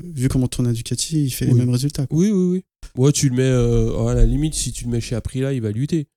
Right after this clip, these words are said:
Speaker 1: Voilà.
Speaker 2: Mais, euh, je pense que oui, que ce soit une Suzuki, euh,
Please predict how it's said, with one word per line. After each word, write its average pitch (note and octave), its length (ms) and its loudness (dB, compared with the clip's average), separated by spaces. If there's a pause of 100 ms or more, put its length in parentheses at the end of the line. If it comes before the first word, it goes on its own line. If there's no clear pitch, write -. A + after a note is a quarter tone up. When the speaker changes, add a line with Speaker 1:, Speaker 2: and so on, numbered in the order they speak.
(300)
Speaker 1:
Voilà. D#3+ 280 6
Speaker 2:
Mais, A#2+ 80 6
euh, G#2+ 840 4
je - 140 -6
pense - 260 -6
que A#2 100 -4
oui, C#3 360 0
que - 80 -14
ce A2 180 -4
soit A#2+ 200 -4
une A2 80 -4
Suzuki, A2+ 560 -8
euh, C3 40 -6